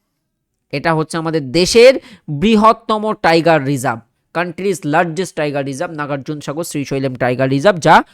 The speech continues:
অন্ধ্রপ্রদেশে অবস্থিত। ইভে-, even এই যে আমরা পড়ি না শ্রীহরিকোটা সতীশ ধাওয়ান স্পেস সেন্টার, এই শ্রীহরিকোটা কোথায় আছে?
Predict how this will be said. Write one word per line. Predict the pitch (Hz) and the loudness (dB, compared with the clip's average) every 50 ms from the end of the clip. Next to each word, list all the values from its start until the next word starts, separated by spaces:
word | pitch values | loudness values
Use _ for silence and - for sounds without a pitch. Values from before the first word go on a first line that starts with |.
| _ _ _ _ - | _ _ _ _ -2
অন্ধ্রপ্রদেশে | 190 233 247 233 202 214 - - 156 147 131 135 127 - | -2 -2 -2 -2 -4 -4 -4 -4 -6 -6 -4 -6 -4 -4
অবস্থিত। | 131 123 120 123 - - - - | -4 -4 -4 -6 -8 -10 -8 -6
ইভে-, | 123 143 160 208 - | -4 -2 0 0 0
even | - 175 180 240 240 | 0 0 0 0 0
এই | 226 202 202 | 0 -2 -2
যে | 180 220 | 0 -2
আমরা | 220 214 220 | -2 0 -2
পড়ি | 226 - 214 226 269 | 0 0 0 0 0
না | 277 247 170 151 _ _ _ _ - | 0 0 -2 -2 _ _ _ _ -12
শ্রীহরিকোটা | - - - 202 196 214 196 170 185 190 196 190 - - 202 - 214 170 131 - - _ _ | -8 -4 -2 0 0 2 2 2 2 2 0 0 0 0 2 4 4 4 4 2 -2 _ _
সতীশ | _ - - 190 170 196 208 196 175 | _ -4 -4 -2 -2 -2 -2 -2 -2
ধাওয়ান | 190 190 185 190 185 185 | -2 -2 -2 -2 -4 -6
স্পেস | 170 - - 202 196 - | -8 -6 -4 -4 -4 -4
সেন্টার, | - 208 208 208 190 180 139 113 - _ _ _ - | -4 -6 -6 -2 0 0 0 -2 -4 _ _ _ -8
এই | - 147 | -6 -6
শ্রীহরিকোটা | 139 - - - 170 190 226 240 220 226 233 240 - - 233 240 247 | -6 -6 -6 -6 -4 -2 -2 0 0 0 -2 -2 0 -2 0 0 -2
কোথায় | 233 - 233 226 254 262 262 | -2 -2 -2 0 2 2 2
আছে? | 277 233 254 214 160 | 2 2 0 0 0